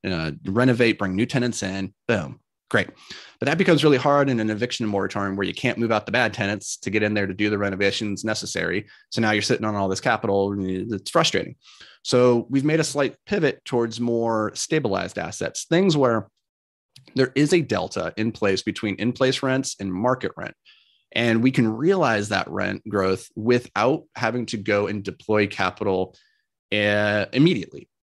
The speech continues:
And so we can go put some lipstick on the pig, put some new floors, some appliances, some new paint, some new fixtures, and all that stuff to make the units better.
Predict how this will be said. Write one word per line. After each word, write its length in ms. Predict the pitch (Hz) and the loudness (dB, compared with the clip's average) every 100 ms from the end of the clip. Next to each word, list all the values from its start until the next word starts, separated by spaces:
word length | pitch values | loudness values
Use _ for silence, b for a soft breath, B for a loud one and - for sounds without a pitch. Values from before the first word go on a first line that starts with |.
| _ - | _ -6
And 340 | 120 120 113 | -2 -2 -2
so 240 | - 123 | 0 2
we 180 | 117 107 | 2 -2
can 140 | 110 104 | -6 -2
go 120 | 127 | -2
put 140 | 151 | -2
some 160 | 147 135 | -2 -2
lipstick 320 | 131 - 123 | -2 -4 -4
on 80 | 123 | -4
the 80 | 120 | -2
pig, 240 | 123 120 | -2 -2
put 120 | 117 | -4
some 120 | 107 | -4
new 120 | 107 110 | -4 -4
floors, 380 | - 107 110 | -2 0 0
some 220 | - 101 - | 0 -4 -4
appliances, 760 | 104 - 101 98 - 101 98 | -8 -2 0 0 0 0 0
some 140 | - 92 | -4 -6
new 80 | 92 | -4
paint, 420 | 104 101 101 - | -2 -2 -2 -4
some 180 | 98 95 | -4 -2
new 240 | 98 95 - B B | 0 -2 -6 B B
fixtures, 380 | - 110 - 110 | -2 0 2 2
and 100 | 160 | 2
all 100 | 190 | 4
that 120 | 160 | 2
stuff 220 | - 120 - | 2 0 2
to 180 | 107 | 0
make 220 | 98 107 - | 0 -4 -4
the 80 | |
units 320 | 101 101 - - | -4 -4 -4 -4
better. 400 | 87 95 139 | -2 0 -2